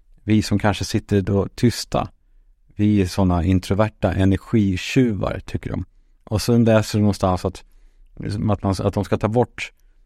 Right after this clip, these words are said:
alla energitjuvar i livet och så, och så, eh, tar de avstånd då, kanske.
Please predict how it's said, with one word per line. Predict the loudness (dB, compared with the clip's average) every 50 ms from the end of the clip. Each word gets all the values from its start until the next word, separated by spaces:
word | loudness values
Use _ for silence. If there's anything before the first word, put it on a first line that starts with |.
| _ _ _ _
alla | -2 0 0 2 2 2 0 0 -2
energitjuvar | -2 0 0 0 -2 -2 0 0 0 0 -2 0 0 2 2 2 2 0
i | 0
livet | -2 -2 -2 -2 -2 -2
och | -4
så, | -2 -2 -2 -2
och | -2 -4 -8 -8 -8 -8
så, | -6 -4 -2 -2
eh, | -2 -2 -4 -6 -8 -8 -10 -14 -8 -2
tar | 0 2
de | 2 2
avstånd | 2 0 0 -2 -4 -4 -2 -2 -2 -2 -6 -12 _ -14
då, | -10 -6 -4 -4 -4 -4 -8 -12 _ -20 -20 _ _ _ _ _ _ _ _ -14 -10
kanske. | -8 -8 -6 -8 -10